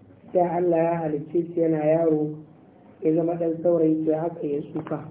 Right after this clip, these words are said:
Aikin Allah ne ya tsufar da shi ko neman duniya. Wa fi qawli sallallahu alaihi wasallam, "Aw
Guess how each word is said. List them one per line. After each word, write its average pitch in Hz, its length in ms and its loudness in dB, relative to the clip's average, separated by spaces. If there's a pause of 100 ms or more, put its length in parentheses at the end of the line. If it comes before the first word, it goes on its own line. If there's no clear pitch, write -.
(720)
Aikin 180 400 0
Allah 180 300 0
ne 165 180 2
ya 170 80 -2
tsufar 175 360 0
da 170 100 0
shi 160 300 -6
ko 160 100 0
neman 156 400 2
duniya. 156 400 0 (1800)
Wa 156 80 0
fi 220 180 -4
qawli 226 420 4
sallallahu 185 400 0
alaihi 160 220 0
wasallam, 156 380 -2
"Aw 196 180 0